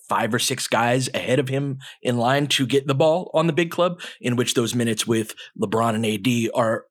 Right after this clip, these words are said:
an example. And so getting him those reps at that level are gonna be important. I'm a little skeptical about where that,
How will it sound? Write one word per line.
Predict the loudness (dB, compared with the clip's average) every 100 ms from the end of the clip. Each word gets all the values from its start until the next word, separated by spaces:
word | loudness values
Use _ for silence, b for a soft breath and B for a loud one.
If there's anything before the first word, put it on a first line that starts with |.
| -4
an |
example. | -4 -2 -2 0 0 -2
And | -2
so | 0 0 B B B
getting | 0 2
him | 4 4
those | 2 2
reps | 0 0 -2
at | 0
that | 0 2
level | 2 2 2 2
are | 0 -2 -8 -2
gonna | 0
be | 2
important. | 0 2 0 -2 -10 B
I'm | -2
a |
little | 0 2 2
skeptical | 2 0 0 0 2
about | 2 2 2 0 -2
where | 0
that, | 2 2 -2